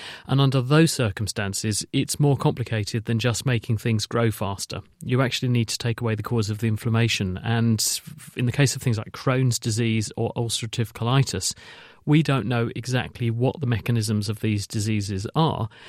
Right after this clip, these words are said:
but what we do know is it's probably some kind of overexuberant immune response. And when people go on to what's called an elemental diet, and this is where, rather than just fasting, because at the end of the day, fasting makes people miserable,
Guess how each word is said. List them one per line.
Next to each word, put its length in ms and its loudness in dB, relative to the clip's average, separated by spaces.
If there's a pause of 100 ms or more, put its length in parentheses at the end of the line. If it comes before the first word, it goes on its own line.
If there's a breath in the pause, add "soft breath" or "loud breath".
(240 loud breath)
but 80 -2
what 180 2
we 80 4
do 180 8
know 180 4
is 260 -2
it's 220 -4
probably 500 -2
some 260 2
kind 240 2
of 160 0
overexuberant 1080 2 (100)
immune 340 4
response. 480 -4 (260)
And 160 4
when 320 4
people 520 -2
go 240 2
on 140 2
to 140 -4
what's 180 0
called 200 -2
an 100 0
elemental 540 0
diet, 680 -2
and 160 2
this 180 2
is 160 0
where, 340 2
rather 220 0
than 200 2
just 180 -4
fasting, 720 -4
because 380 -4
at 100 -8
the 100 0
end 120 4
of 40 -2
the 60 -4
day, 160 0
fasting 460 -2
makes 180 -4
people 240 -6
miserable, 580 4